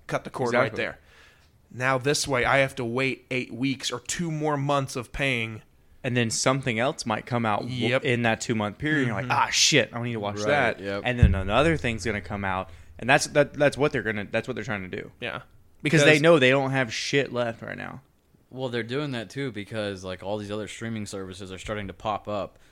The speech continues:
Speaker 3: So once those streaming services come out and they take all of their shows back,
Speaker 2: Yep.
Speaker 3: what is Netf-,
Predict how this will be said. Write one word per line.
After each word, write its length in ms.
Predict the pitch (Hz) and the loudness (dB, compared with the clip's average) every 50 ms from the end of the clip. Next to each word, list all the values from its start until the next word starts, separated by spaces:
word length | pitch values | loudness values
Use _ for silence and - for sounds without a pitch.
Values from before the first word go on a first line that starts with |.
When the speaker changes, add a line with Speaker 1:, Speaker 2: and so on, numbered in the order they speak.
| _ _ _ | _ _ _
Speaker 3:
So 200 | - - 113 101 | -10 -6 -6 -4
once 400 | 98 98 104 113 117 110 - - | -4 -4 -6 -6 -6 -6 -8 -12
those 420 | - - 117 110 110 107 104 101 | -10 -6 -4 -2 -2 -2 -4 -6
streaming 460 | - - - - - 117 117 117 110 107 | -8 -10 -10 -10 -8 -8 -6 -6 -8 -8
services 440 | - 113 110 107 101 98 107 95 - | -8 -8 -8 -8 -10 -12 -14 -14 -12
come 220 | - - 110 101 101 | -8 -8 -6 -4 -4
out 180 | 104 107 92 | -4 -4 -6
and 80 | 87 101 | -6 -8
they 80 | 98 | -10
take 280 | 98 - - 113 107 - | -10 -8 -8 -8 -8 -6
all 220 | 85 80 101 104 | -6 -4 -4 -4
of 120 | 101 92 92 | -4 -4 -4
their 180 | 101 98 101 | -4 -4 -4
shows 320 | 98 - 110 107 101 92 82 | -4 -4 -4 -4 -4 -6 -8
back, 420 | 82 87 85 87 101 123 131 - - _ _ _ _ _ - | -10 -8 -6 -4 -4 -4 -6 -10 -20 _ _ _ _ _ -8
Speaker 2:
Yep. 240 | 113 113 - - | -6 -6 -6 -8
Speaker 3:
what 160 | 110 104 107 110 | -6 -4 -4 -4
is 140 | 110 104 | -4 -4
Netf-, 320 | 107 113 113 - - - | -4 -6 -6 -6 -10 -16